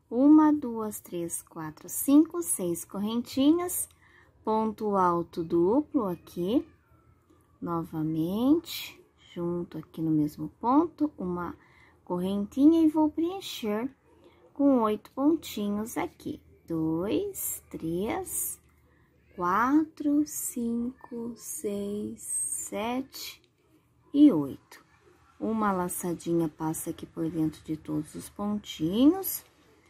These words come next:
Mais uma laçadinha para fechar. Uma, duas, três, quatro, cinco, seis correntinhas. Prendo o ponto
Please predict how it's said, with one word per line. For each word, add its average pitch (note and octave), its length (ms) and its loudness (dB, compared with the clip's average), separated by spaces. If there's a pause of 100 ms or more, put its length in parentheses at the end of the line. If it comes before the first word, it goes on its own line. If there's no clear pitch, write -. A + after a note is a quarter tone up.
(120)
Mais F3 200 -4
uma F3+ 180 -2
laçadinha D#3+ 640 -2
para D3 260 -10
fechar. C#4+ 720 0 (920)
Uma, D#4+ 480 6
duas, A#3 500 -4
três, F#3 440 -4
quatro, E3 500 -10
cinco, B3+ 520 -2
seis F3 460 -2
correntinhas. A3+ 1080 -2
Prendo F3+ 480 -4
o G3 40 -10 (140)
ponto D4 460 0